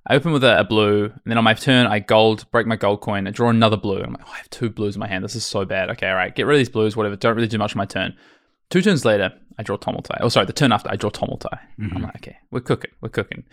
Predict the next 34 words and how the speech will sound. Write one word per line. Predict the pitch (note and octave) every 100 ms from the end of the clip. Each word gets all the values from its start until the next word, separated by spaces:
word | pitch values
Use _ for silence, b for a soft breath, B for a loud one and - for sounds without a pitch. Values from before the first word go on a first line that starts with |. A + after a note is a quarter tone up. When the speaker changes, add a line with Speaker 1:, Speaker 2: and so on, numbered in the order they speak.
| b b b _
Speaker 1:
And | A2+ B2
I |
draw | A#2+ A2+
Tome | - A#2+ G2+
in |
the | G#2
same | - G#2+
hand. | - - - _ A#2
I'm |
like, | - -
"Okay, | - - _ _ _ -
I |
can, | A2+ A#2 G#2 -
I |
just | A#2 C3
have | D3+
to |
take | F3 D#3+
the |
damage | C3+ A2 A2
here." | G2+
He | G#2+
just | A2+ -
comes | C#3 D3+
in, | C3+
'cause | C#3
I | D3
C | - D3+
N |
C | D3 A#2 G#2+
the, | A2 G2+
the | G#2+
turn | A2+ G#2+
before, | - A#2+